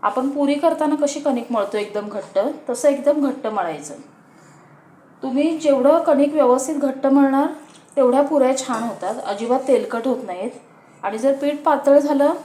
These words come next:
तर त्या पुऱ्या तेल ओढून घेतात, त्यामुळे एकदम घट्ट कणिक मळायची. तर तुम्हाला कणिक मळते आणि दाखवते.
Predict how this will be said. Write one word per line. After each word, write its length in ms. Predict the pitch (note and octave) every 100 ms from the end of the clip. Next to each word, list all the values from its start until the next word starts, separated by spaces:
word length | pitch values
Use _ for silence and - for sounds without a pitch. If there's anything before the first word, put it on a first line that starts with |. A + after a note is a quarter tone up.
| - - _ _
तर 220 | C4+ C#4+ F#4+ - - - _ _ -
त्या 80 | C#4+
पुऱ्या 300 | D4 C#4+ C#4+ C#4+
तेल 220 | C#4+ D4
ओढून 320 | D4+ C4+ C#4
घेतात, 300 | C4+ A#3+ - - - - - - - - - - - -
त्यामुळे 320 | A#3 B3 C#4
एकदम 320 | C#4 C#4+ D#4
घट्ट 300 | C#4 C4 -
कणिक 360 | D4+ D4+ A#3 G#3+
मळायची. 480 | G#3 E3+ E3 G#3 D4 - - - - - - - _ _ _ - - - - - - - - - - - - - - - -
तर 60 | A#3
तुम्हाला 300 | A3+ G#3+ B3
कणिक 340 | - A3 A#3
मळते 320 | B3+ A#3 G#3 A#3
आणि 160 | A3
दाखवते. 500 | A3 E3+ - E3 G#3+